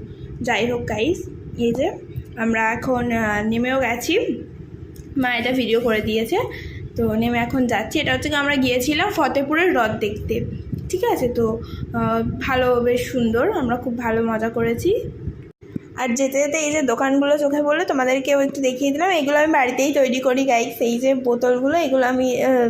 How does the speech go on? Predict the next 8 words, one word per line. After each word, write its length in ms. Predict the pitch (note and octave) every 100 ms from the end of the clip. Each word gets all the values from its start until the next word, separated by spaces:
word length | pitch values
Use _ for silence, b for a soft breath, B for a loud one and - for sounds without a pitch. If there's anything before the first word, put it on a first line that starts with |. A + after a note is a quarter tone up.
| C4+
ভিডিওতে 400 | C4 C#4+ D4+ D#4
একটা 180 | F4 G4
দেখিয়েছিলাম, 580 | D4 B3+ C#4 B3+ C4 C4+
বাড়িতে 260 | A#3 A#3 B3+
বানিয়েছিলাম 540 | B3 A#3+ C4 C4 A#3+
একবার, 300 | A3+ A#3 C4+
বেশ 160 | C#4 C#4
সুন্দর। 380 | C#4 A#3+ A3+